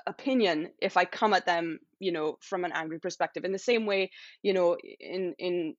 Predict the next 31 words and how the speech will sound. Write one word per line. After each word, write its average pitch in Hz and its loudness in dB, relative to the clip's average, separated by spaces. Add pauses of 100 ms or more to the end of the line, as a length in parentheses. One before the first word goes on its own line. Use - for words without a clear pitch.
in 175 -4
the 170 -2
world 185 2
today, 160 -2
politics 180 -2
is 156 -10
such 175 -4
a - -8
heated 165 -4
conversation. 170 -2
If - -6
you 175 -2
come 220 4
at 185 4
someone 180 -2
who 180 -14
has 180 -4
a 170 -2
different 170 -6
political 175 -2
opinion 175 -6
to 156 -8
you 156 -6 (380)
from 185 6
a 165 4
place 185 4
of 170 0 (140)
anger 190 4
and 175 4
trying 160 -12
to 175 -16